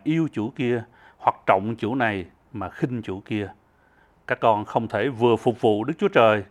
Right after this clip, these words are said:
lại vừa phục vụ tiền tài nữa." Trước hết, Đức Chúa Giêsu cho chúng ta hai mạng lệnh và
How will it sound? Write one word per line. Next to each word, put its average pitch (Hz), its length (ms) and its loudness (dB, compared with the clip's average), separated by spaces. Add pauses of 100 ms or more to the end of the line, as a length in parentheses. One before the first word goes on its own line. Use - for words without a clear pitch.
(400)
lại 104 280 2
vừa 101 260 -2
phục 95 280 -10
vụ 98 340 -8
tiền 95 240 -8
tài 90 320 -6
nữa." 90 180 -16 (1600)
Trước 254 100 2
hết, 240 360 8
Đức 214 140 -2
Chúa 220 60 2
Giêsu 180 460 6 (320)
cho 175 260 10
chúng 185 280 -2
ta 165 200 8
hai 190 460 6
mạng 117 320 2
lệnh 107 320 0 (520)
và 117 160 8